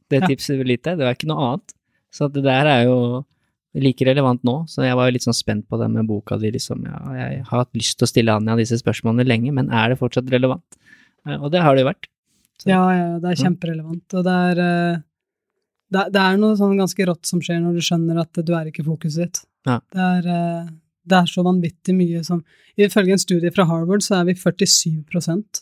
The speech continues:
Speaker 2: av tida vår i den mentale verden.
Speaker 1: Ja.
Speaker 2: Og det er jo, det er jo mye,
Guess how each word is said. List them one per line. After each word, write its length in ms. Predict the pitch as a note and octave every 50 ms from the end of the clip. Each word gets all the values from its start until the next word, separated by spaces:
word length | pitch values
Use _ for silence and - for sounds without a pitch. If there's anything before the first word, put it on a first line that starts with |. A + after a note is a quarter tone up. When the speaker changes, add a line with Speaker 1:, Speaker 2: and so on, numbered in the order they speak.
| _ C#4
Speaker 2:
av 160 | A3 F#3+ F3+
tida 260 | - - E3+ D#3+ D#3 D#3+
vår 160 | E3 F3 F3+
i 100 | F3 E3
den 120 | E3 D#3+ D#3+
mentale 380 | E3 E3 D#3 E3+ D#3+ D#3+ E3
verden. 260 | D#3+ D#3+ D3+ E3 G#3 - _ _ _ -
Speaker 1:
Ja. 160 | C#3 B2 C3 - _ _ _ _ _ _ _ _ _
Speaker 2:
Og 440 | - G3 F#3 F#3 F#3 F#3+ F#3+ F#3 F#3
det 140 | F3+ F#3+ F#3+
er 260 | F#3+ F3+ E3+ D#3+ D#3+ E3 E3+
jo, 340 | F3+ F3+ F3+ F3+ F3+ F#3 F#3
det 60 | F3+
er 100 | F3+ F3+ F#3
jo 40 | G3
mye, 320 | F#3+ F3+ D#3+ D#3+ F#3 G#3+